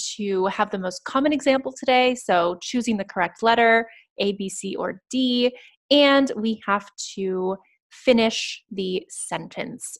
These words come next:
Okay, so we don't have questions, we have statements that we will have to finish. All right, so let's get started with our step one, reading the questions and underlining key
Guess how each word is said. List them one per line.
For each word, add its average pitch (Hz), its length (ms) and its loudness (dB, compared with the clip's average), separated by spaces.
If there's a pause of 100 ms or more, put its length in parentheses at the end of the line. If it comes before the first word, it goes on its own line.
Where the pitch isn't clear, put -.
Okay, 185 260 -4
so 185 120 -10
we 196 60 -8
don't 233 140 0
have 240 180 0
questions, 226 600 -2
we 190 140 -4
have 175 280 -4
statements 240 800 -6 (340)
that - 160 0
we 196 120 0
will 196 140 0
have - 280 -10
to 170 360 -12 (260)
finish. - 520 -12 (360)
All 233 120 6
right, 220 240 4
so 226 300 4
let's 262 300 0
get 339 160 -2
started 247 400 0
with 208 180 0
our 185 200 2
step - 500 -2
one, 202 560 0 (380)
reading 277 280 0
the - 80 -4
questions 254 680 0
and 196 160 -4
underlining 208 840 -2 (100)
key 185 500 -8